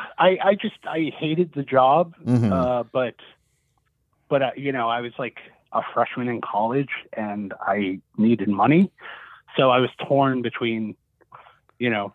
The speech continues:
Speaker 1: uh, I liked getting a paycheck, but I hated showing up.
Speaker 2: Sure. So you were just, it was, you knew you were never, you knew this was not your career, and you had had your
Speaker 1: Oh,
Speaker 2: fill.
Speaker 1: yeah.
Speaker 2: Now you're just trying to blow the whole thing up.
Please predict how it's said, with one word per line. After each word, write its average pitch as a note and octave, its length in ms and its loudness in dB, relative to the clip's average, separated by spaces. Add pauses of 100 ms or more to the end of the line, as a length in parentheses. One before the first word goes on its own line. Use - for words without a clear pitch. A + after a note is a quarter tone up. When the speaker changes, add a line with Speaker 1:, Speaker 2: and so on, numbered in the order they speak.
(120)
Speaker 1:
uh, G#2 460 0
I A2+ 80 2
liked A2+ 300 0 (320)
getting A2+ 260 0
a G#2+ 40 -8
paycheck, A#2 680 -2 (260)
but G#2+ 120 -2
I G2+ 120 0
hated A2 420 -2 (120)
showing G2 300 -2
up. F#2+ 220 -6 (300)
Speaker 2:
Sure. F#2+ 540 0 (680)
So - 160 -6
you C#3+ 200 6
were C3+ 120 6
just, A#2 240 4
it C3+ 100 4
was, B2+ 180 6
you C3+ 280 2
knew E3 120 6
you F3 200 6
were D3 80 4
never, C3 200 4
you E3+ 380 4
knew E3 120 6
this C#3 160 2
was B2+ 120 2
not B2+ 160 2
your G#2+ 120 2
career, A#2+ 800 4 (400)
and A2 220 4
you A#2+ 120 8
had A2 200 2
had B2+ 340 4
your A#2+ 140 6
Speaker 1:
Oh, E3 140 4
Speaker 2:
fill. G#2 360 6
Speaker 1:
yeah. - 60 -20 (160)
Speaker 2:
Now A#2 160 4
you're A#2 160 6
just G#2 180 -2
trying G#2+ 160 4
to F#2+ 60 2
blow G2 300 6
the F#2 100 0
whole F2+ 180 4
thing E2+ 240 -4
up. - 260 -12